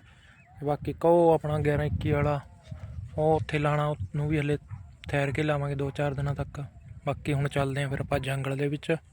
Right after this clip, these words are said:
ਤੇ ਮਾਰ ਕੇ ਆਉਂਦੇ ਹਾਂ ਬਾਂਦਰਾਂ ਕੋਲ ਗੇੜਾ। ਮਿੱਤਰੋ, ਲਵਾ ਲਵਾ ਦਾਣੇ,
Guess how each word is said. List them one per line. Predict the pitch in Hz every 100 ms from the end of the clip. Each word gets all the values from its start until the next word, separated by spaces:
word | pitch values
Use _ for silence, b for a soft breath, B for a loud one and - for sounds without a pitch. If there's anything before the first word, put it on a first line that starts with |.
| B B B B -
ਤੇ | 139
ਮਾਰ | 135 135 131
ਕੇ | 131
ਆਉਂਦੇ | 135 135
ਹਾਂ |
ਬਾਂਦਰਾਂ | 131 135 131 131
ਕੋਲ | 127 131 -
ਗੇੜਾ। | 131 127 117 - - - -
ਮਿੱਤਰੋ, | 147 - 151
ਲਵਾ | 151 147 143
ਲਵਾ | 143
ਦਾਣੇ, | 139 135 135 139 135